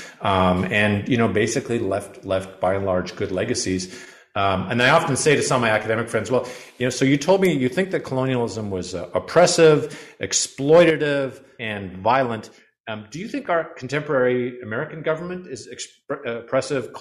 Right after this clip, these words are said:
uh, exploitative, and violent?" They say, "Oh, yeah, yeah, it's, it's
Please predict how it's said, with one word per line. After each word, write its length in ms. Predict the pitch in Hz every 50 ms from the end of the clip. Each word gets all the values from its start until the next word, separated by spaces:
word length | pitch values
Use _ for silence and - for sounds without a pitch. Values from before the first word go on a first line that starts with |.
| - - -
uh, 400 | 127 110 104 101 98 101 95 90 98 - _ _ _ _ _ _ _ _ _ -
exploitative, 460 | - - - 123 127 123 127 127 110
and 120 | 110 98
violent?" 340 | 95 104 107 117 123 131 135
They 80 | 117 107
say, 120 | 95 127 -
"Oh, 140 | 180 165 160
yeah, 220 | 143 135 123 113
yeah, 200 | 110 117 104 98 92 92
it's, 240 | 131 135 135 - -
it's 320 | - 139 131 - - -